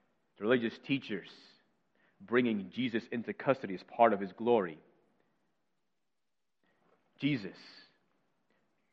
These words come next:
being accused and condemned as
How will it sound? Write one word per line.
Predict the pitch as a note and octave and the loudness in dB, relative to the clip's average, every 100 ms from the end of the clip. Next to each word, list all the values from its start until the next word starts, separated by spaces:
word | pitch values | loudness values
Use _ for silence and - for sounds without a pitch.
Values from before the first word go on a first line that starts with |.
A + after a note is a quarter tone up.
| _ _ _ _ _ _ | _ _ _ _ _ _
being | B2+ B2+ A2 - | 0 0 0 -4
accused | - - D3 A#2 F#2 - - - - _ _ _ | -16 0 2 2 0 -8 -20 -20 -20 _ _ _
and | A2 | -14
condemned | - F#2+ B2 C3 B2+ G#2+ | -10 -2 2 2 2 -4
as | - | -6